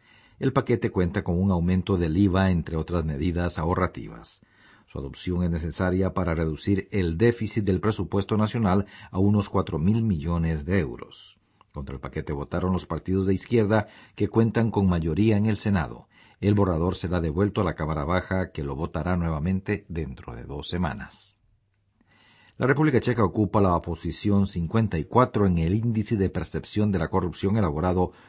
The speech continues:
por la organización Transparencia Internacional.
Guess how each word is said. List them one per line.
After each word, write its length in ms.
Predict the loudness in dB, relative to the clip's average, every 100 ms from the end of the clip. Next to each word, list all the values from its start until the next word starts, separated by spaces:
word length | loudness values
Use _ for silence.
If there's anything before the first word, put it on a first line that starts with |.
| -18 -2
por 180 | 2
la 220 | 2 2 0
organización 760 | 0 2 0 -2 -6 -2 -2 0
Transparencia 800 | -2 -4 -6 -2 -2 -2 -4 -4
Internacional. 880 | -2 -4 -4 -4 -6 -12 -12 -20